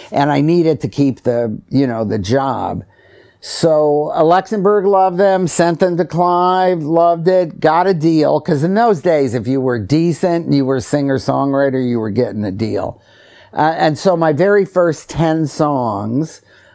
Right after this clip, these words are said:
uh, became my first and only album, Child Star. The producer was Jerry Ragavoy,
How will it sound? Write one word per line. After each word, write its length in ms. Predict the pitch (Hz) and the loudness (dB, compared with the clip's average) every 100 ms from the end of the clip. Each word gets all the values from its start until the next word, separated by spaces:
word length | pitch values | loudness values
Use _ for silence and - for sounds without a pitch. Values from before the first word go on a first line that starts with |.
| _ | _
uh, 560 | 120 131 127 123 123 120 | -2 0 0 0 -2 -4
became 580 | 80 113 147 170 165 | -4 -2 0 0 0
my 140 | 147 143 | 0 0
first 440 | - 151 139 - | 0 0 -2 -6
and 200 | - 143 | -4 -2
only 760 | 139 156 190 190 139 98 - - - | 0 2 2 0 -2 -2 -6 -8 -4
album, 680 | 131 110 113 110 110 139 - | 0 0 -2 -6 -4 -6 -6
Child 440 | - 151 139 131 104 | -2 0 0 -2 -4
Star. 560 | - 101 90 101 135 - - - - _ | -4 -4 -4 -6 -6 -10 -20 -20 -20 _
The 120 | 147 143 | 0 2
producer 760 | 160 160 214 208 202 170 165 | 2 2 2 0 0 2 0
was 360 | 147 147 139 120 | 0 0 0 -2
Jerry 360 | 110 147 147 | 0 2 2
Ragavoy, 920 | 143 139 143 160 196 208 247 262 302 | 2 2 2 2 0 0 0 0 0